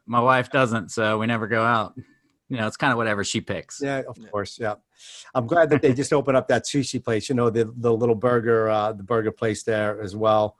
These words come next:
Speaker 1: Behind Village Burger,
Speaker 2: Village
Speaker 1: yeah.
Speaker 2: Burger, and they just opened up the sushi place over there. So, you know, I, I like that, and, uh, uh, I, I also belong to the, uh, uh, the, uh, Orange Theory Fitness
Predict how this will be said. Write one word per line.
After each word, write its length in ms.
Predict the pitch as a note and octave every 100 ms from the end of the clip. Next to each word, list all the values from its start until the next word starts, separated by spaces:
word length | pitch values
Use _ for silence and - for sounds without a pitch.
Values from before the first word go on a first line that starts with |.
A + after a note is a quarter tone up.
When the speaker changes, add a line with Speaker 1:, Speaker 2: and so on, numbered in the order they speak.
| _
Speaker 1:
Behind 260 | - A#2 G#2
Village 320 | A2+ A#2 A2+
Burger, 320 | A2+ B2 B2
Speaker 2:
Village 120 | G#2+ G2+
Speaker 1:
yeah. 60 |
Speaker 2:
Burger, 360 | A2+ A2+ A#2 A#2
and 100 | G#2+
they 100 | G2+
just 180 | A#2+ C3
opened 220 | A2+ A#2
up 120 | G#2+
the 60 | -
sushi 380 | - G#2+ A#2
place 240 | - G#2+ -
over 140 | A2
there. 160 | G#2+ G#2+
So, 260 | - B2 - - -
you 80 | A3+
know, 60 |
I, 140 | G3+ G3
I 140 | F#3+
like 300 | F#3+ F3 E3+
that, 320 | F3 E3 E3
and, 240 | D3 B2 A#2
uh, 300 | A#2 A2+ A2 - _ _ _ _
uh, 360 | A#2+ A2+ A2+ A2+
I, 120 | C3 A2+
I 100 | C#3
also 300 | C3+ C3+ -
belong 340 | B2 C3 C3 B2
to 120 | C#3
the, 280 | A#2+ A#2 A2+
uh, 220 | G#2+ G#2 - _ _ _ - - - _ _ _ -
uh, 520 | A2 G#2 G#2 G2 A2
the, 340 | A#2+ G#2+ G#2
uh, 220 | G2 F#2+ F#2+
Orange 380 | C#3 C3+ B2
Theory 280 | - C#3+ C3+
Fitness 640 | A#2 C3+ A#2+ A#2 - -